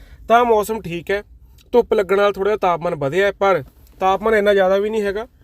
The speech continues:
ਅੱਜ ਮੈਕਸਿਮਮ ਤਾਪਮਾਨ ਜਿਹੜਾ ਪਹੁੰਚਿਆ ਜੀ, ਉਹ ਅਠਾਰਾਂ ਡਿਗਰੀ ਮੈਕਸਿਮਮ ਟੱਪਿਆ ਜੀ ਅੱਜ, ਜੋ ਕਿ ਬਹੁਤ ਚੰਗੀ ਗੱਲ ਹੈ। ਨਹੀਂ ਤਾਂ ਬਹੁਤ ਦਿਨਾਂ ਤੋਂ ਤਾਪਮਾਨ ਪੰਦਰਾਂ, ਸੋਲਾਂ, ਸਤਾਰਾਂ ਡਿਗਰੀ ਤੋਂ ਥੱਲੇ ਸੀਗਾ ਤੇ ਅੱਜ ਤਾਪਮਾਨ ਵਧਣ ਦੇ ਨਾਲ ਕਿਤੇ ਨਾ ਕਿਤੇ ਉਮੀਦ ਇਹ ਵੀ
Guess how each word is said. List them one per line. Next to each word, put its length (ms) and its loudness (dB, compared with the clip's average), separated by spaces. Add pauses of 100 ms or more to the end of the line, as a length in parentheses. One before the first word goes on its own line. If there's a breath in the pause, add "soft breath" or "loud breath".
(300 soft breath)
ਅੱਜ 120 -6
ਮੈਕਸਿਮਮ 380 -2
ਤਾਪਮਾਨ 320 0
ਜਿਹੜਾ 160 0
ਪਹੁੰਚਿਆ 380 0
ਜੀ, 60 0
ਉਹ 60 2
ਅਠਾਰਾਂ 380 0
ਡਿਗਰੀ 440 -2 (200)
ਮੈਕਸਿਮਮ 400 -4
ਟੱਪਿਆ 320 -4
ਜੀ 140 -4
ਅੱਜ, 160 -10 (180)
ਜੋ 120 -6
ਕਿ 120 -8
ਬਹੁਤ 300 2
ਚੰਗੀ 340 -6
ਗੱਲ 180 -2
ਹੈ। 80 -4
ਨਹੀਂ 500 -12
ਤਾਂ 100 0
ਬਹੁਤ 280 0
ਦਿਨਾਂ 160 0
ਤੋਂ 100 -2
ਤਾਪਮਾਨ 420 0
ਪੰਦਰਾਂ, 440 -2
ਸੋਲਾਂ, 320 -2
ਸਤਾਰਾਂ 360 -6
ਡਿਗਰੀ 200 -8
ਤੋਂ 120 -10
ਥੱਲੇ 300 -6
ਸੀਗਾ 280 -6 (640 soft breath)
ਤੇ 120 2
ਅੱਜ 120 -2
ਤਾਪਮਾਨ 380 0
ਵਧਣ 240 -2
ਦੇ 60 0
ਨਾਲ 160 0
ਕਿਤੇ 200 -4
ਨਾ 80 -2
ਕਿਤੇ 220 -4
ਉਮੀਦ 320 -2
ਇਹ 100 -2
ਵੀ 80 -2